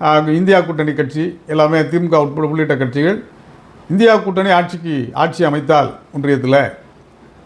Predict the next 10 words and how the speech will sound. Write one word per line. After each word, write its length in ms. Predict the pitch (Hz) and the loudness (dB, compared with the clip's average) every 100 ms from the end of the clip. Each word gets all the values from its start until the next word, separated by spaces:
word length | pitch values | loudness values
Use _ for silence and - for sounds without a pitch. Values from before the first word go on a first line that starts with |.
| - | -2
நாங்க 180 | 196 190 | 2 4
சாதிவாரி 520 | 190 202 220 202 185 | 4 2 4 2 2
கணக்கெடுப்பை 460 | 175 170 160 151 160 | 0 -2 -4 -4 -2
நடத்துவோம், 420 | 143 131 120 104 - | -4 -4 -8 -8 -10
மக்கள் 240 | 131 175 | -4 0
தொகை 180 | 156 151 | 2 2
கணக்கெடுப்பை 480 | 139 143 135 131 190 | 2 0 0 0 2
சாதிவாரி 480 | 165 185 196 190 | 2 2 2 2
கணக்கெடுப்பாக 800 | 170 165 160 143 139 135 185 151 123 | 2 -2 -2 -2 0 2 2 0 -2
நடத்துவோம்" 380 | 127 123 107 | -4 -4 -8